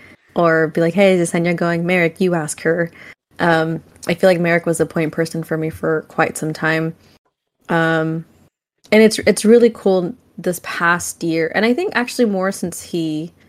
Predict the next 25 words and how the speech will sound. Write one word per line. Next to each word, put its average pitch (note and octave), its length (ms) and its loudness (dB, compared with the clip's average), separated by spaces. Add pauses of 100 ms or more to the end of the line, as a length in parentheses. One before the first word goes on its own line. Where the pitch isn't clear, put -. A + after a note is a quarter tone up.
(440)
uh, D#3+ 280 2
moved E3 260 -2
away, D#3 420 0 (520)
but, E3+ 160 2
like, D3 460 0 (480)
getting E3+ 320 2
to F#3 120 -4
develop E3 580 0
my E3 200 -4
own E3 240 -4
relationships A#3 720 0
with B3+ 160 -2
all B3 120 2
you B3+ 140 2
guys B3+ 400 2
because, E3+ 640 0
and G3 180 0
that's G3 140 0
something G3+ 220 0
I F3+ 80 2
wanna E3+ 180 0
work D#3+ 220 0
on D#3+ 160 0
even D3+ 200 -2
more D#3+ 380 0